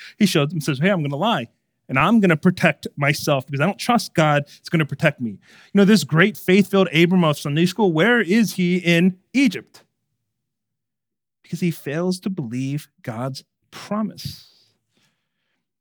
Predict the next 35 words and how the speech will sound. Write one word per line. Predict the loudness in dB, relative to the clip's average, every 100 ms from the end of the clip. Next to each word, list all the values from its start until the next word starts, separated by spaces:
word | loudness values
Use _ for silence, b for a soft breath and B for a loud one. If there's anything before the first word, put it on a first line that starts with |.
| _ -4
Abram | 0 2 2
didn't | 2 2 0 0
need | 4 6 4
more | 4 2 2
faith | 0 2 2 2
to | -2 0
obey. | 0 0 2 4 4
He | 2
needed | 4 4 4
more | 2 2
faith | 0 0 0
to | 0
trust. | -2 -4 -4 -4 -4 -6 -8 -12 _ _ _ _ _ _ _ _ _ _ _ _ _
You | -2
know, | 0
it's | 0
good, | 2 6 6 6 4
dear | 2
friends. | 2 2
I | 2
look | 0 0
out | 2 2
at | 2
you. | 2 4
You | 2 2 2 2
have | 0 -2 -2
faith | -6 -12 -2 2 0 0
to | 0 2
obey. | 2 2 2 4 4 2 -4 _ -2
It's | -2
good. | 0 2 4 4 2 b -4
Christians | 0 2 4
should | 2
have | 2 2 2
it. | 2 0